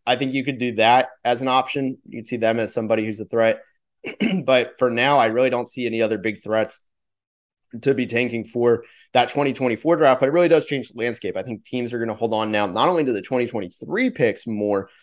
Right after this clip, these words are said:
but the twenty twenty-four picks because of this. Like, those are two potentially stacked classes, even though the twenty twenty-four, or excuse me, the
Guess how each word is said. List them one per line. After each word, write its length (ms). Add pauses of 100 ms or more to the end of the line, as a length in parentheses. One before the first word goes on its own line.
(220)
but 160
the 60
twenty 260
twenty-four 680
picks 260
because 360
of 120
this. 240
Like, 180
those 180
are 60
two 240
potentially 500
stacked 640
classes, 480
even 160
though 260 (320)
the 80
twenty 280
twenty-four, 800
or 140
excuse 280
me, 80
the 260